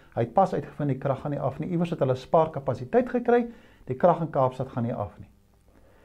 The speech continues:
Die volgende oomblik is daar 'n man wat behoorlik gaal braak. "Hoekom het die krag nie afgegaan nie? Kan hulle nie by hulle program hou nie? Ek het soveel moeite gedoen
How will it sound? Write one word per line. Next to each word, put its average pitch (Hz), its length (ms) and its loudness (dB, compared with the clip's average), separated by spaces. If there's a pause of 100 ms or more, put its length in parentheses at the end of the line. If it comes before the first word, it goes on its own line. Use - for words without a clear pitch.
(420)
Die 156 140 -2
volgende 254 540 6
oomblik 147 460 -2 (440)
is 160 140 2
daar 151 260 6
'n 117 220 2
man 131 340 2 (460)
wat 160 200 6
behoorlik 196 460 6
gaal 180 540 4
braak. 110 540 0 (1600)
"Hoekom 330 300 6
het 339 100 8
die 330 80 4
krag 277 280 6
nie 330 200 2
afgegaan 233 520 2
nie? 87 140 -10 (560)
Kan 240 180 8
hulle 277 160 8
nie 320 140 4
by 320 100 8
hulle 285 180 8
program 233 560 6
hou 127 180 4
nie? 90 220 -4 (340)
Ek 233 160 4
het 285 120 4
soveel 311 300 4
moeite 254 320 6
gedoen 185 520 4